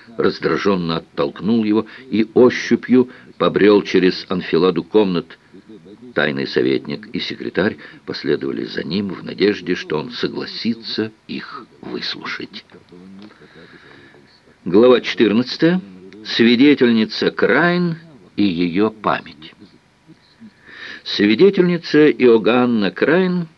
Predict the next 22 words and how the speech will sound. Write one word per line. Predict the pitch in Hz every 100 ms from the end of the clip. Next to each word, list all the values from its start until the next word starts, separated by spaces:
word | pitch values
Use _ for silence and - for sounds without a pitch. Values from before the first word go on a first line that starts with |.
| _ -
читала | 113 156 147 117
судебный | 98 87 101 80 85
отчёт | - 151 - - -
с | -
таким | - - 95
напряжением, | 67 - - 95 151 151 78 78 - - _ - - -
что | - - 92
её | 90 98 107
рот | 101 131 135 -
приоткрылся, | - 95 92 - 147 147 - 127 127
обнажив | - 95 87 92 127 -
крепкие | - 113 - 92 78
зубы. | 76 117 67 - - - - - - -
Она | 101 120
морщила | 139 143 - 135 135
высокий | 131 139 131 131
лоб, | 123 120 - - - _ - -
обрамлённый | - 92 101 107 120 117 113
тёмными | 110 117 113 113 104
волосами, | 92 90 - 113 110 104
которые | - - 92 92 92 -
она, | 90 87 123